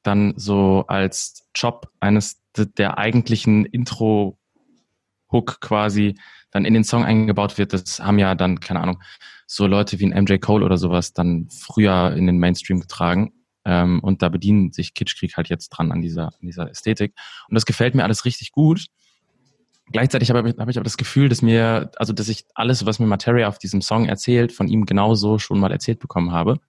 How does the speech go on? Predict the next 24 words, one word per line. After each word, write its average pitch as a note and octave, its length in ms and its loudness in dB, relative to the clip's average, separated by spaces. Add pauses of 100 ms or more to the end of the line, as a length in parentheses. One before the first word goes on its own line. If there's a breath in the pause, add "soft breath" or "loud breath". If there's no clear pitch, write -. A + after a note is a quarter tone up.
(720 soft breath)
Und, G2+ 580 2
ähm, F#2 840 0 (120)
das - 280 -4
so G#2 240 -2 (800)
zwar - 260 -2
schön A#2+ 340 2
klingt, D3 400 0
aber - 320 -2 (180)
dann G#2+ 260 4
an G2+ 100 4
mir G2+ 120 4
vorbeiläuft, F#2 800 0
weil F#2 140 4
mich F#2+ 220 2
inhaltlich G2+ 460 -2
so F2+ 300 -6 (560 soft breath)
fast - 380 -4
nichts - 320 -2
hookt, - 300 -2
außer G2 260 -2
die G2+ 120 -2
typischen - 440 -2
guten G#2 280 0
Materia-Wortspiele. F2+ 880 0